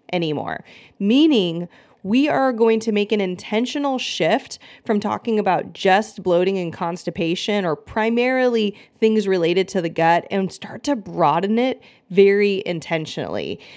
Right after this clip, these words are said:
So, couple questions that I feel like you might be wondering immediately. You know, is the name going to change of the podcast? No, the name is not gonna change. And yes, we're still gonna talk about gut health.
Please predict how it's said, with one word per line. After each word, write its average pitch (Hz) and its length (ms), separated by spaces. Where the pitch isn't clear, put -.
So, 180 760
couple 269 480
questions 262 540
that 220 180
I 214 120
feel 233 200
like 226 140
you 220 80
might 214 200
be 214 100
wondering 202 440
immediately. 196 880
You 208 140
know, 180 140
is 226 180
the 240 80
name 214 340
going 214 200
to 196 40
change 208 260
of 175 60
the 170 60
podcast? 233 840
No, 240 560
the 202 200
name 196 220
is 202 140
not 185 160
gonna 180 180
change. 170 640
And 208 180
yes, 277 360
we're 285 100
still 262 280
gonna 349 220
talk 220 260
about 208 260
gut 170 160
health. 269 360